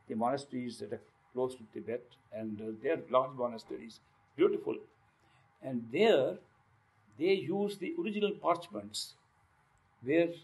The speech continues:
Buddha's teachings were recorded. Many of them were put on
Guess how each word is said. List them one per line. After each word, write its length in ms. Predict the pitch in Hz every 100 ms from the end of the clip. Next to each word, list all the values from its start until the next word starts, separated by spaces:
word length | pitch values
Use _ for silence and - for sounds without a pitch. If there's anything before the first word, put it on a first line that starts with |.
| _ _ _ _ 123
Buddha's 380 | 160 202 165
teachings 480 | - 165 165 135 143
were 80 | 131
recorded. 480 | 120 117 113 101 - _ _ _ _ _ -
Many 300 | 147 202 202
of 160 | 156
them 220 | 143 147
were 100 | 147
put 320 | 143 - 165 165
on 380 | 135 131 127 -